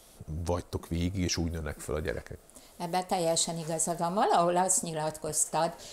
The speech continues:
Speaker 2: hogy az Ázsia Express a-, az neked tökéletesen megfelelt arra,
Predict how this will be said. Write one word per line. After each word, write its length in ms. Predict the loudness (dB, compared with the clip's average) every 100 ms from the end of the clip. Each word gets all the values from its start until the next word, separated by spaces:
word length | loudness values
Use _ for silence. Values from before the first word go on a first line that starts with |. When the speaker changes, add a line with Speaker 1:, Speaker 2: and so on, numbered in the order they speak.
| -14 -16 -4
Speaker 2:
hogy 420 | 2 4 2 -2 -8
az 460 | -6 -4 -2 0 2
Ázsia 420 | 4 4 2 2
Express 600 | 2 2 2 2 2 4
a-, 200 | 2 0 -4
az 200 | -2 0
neked 340 | -2 -4 -4
tökéletesen 920 | -2 -2 -2 -2 -2 -2 -2 0 0
megfelelt 600 | -2 -4 -4 -4 -4 -6 -2
arra, 280 | -2 0